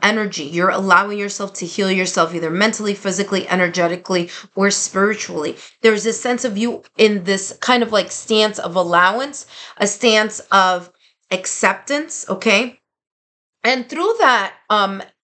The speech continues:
action or through that surrendering, there's this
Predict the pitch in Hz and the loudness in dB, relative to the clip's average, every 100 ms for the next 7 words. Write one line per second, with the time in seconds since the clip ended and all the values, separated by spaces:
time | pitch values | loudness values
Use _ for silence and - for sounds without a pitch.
0 | - 226 262 - - 185 170 170 240 277 | -2 -2 -2 -6 -8 -8 -10 -8 -6 -4
1 | 269 277 233 233 - _ _ - - 269 | 0 4 4 2 -10 _ _ -8 -2 2
2 | 233 190 196 247 214 185 165 165 - - | 2 2 -2 -2 -6 -6 -6 -8 -14 -18
3 | - 240 233 202 240 - - | 2 4 4 2 -2 -2 -16